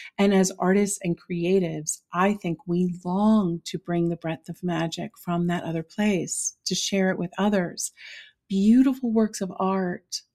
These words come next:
break our hearts, I think. And Susan Cain says, "Our broken hearts connect us to each other." It's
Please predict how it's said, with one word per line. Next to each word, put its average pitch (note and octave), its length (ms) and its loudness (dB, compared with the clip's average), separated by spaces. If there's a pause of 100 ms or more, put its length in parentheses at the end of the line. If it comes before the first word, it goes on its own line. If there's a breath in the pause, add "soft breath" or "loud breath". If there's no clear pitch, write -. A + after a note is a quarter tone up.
(560)
break G3 500 0
our F3+ 200 0
hearts, - 840 -8 (320)
I F3 80 -2
think. - 640 -6 (680 soft breath)
And G3 160 6
Susan A3 420 4
Cain G#3+ 360 2
says, E3 540 -2 (280)
"Our G3+ 160 -2
broken G3 500 -2
hearts - 680 -6 (160)
connect F3 640 -4
us D#3 280 -10
to - 220 -8
each D#3 260 -6
other." - 400 -6 (1000)
It's G3+ 200 0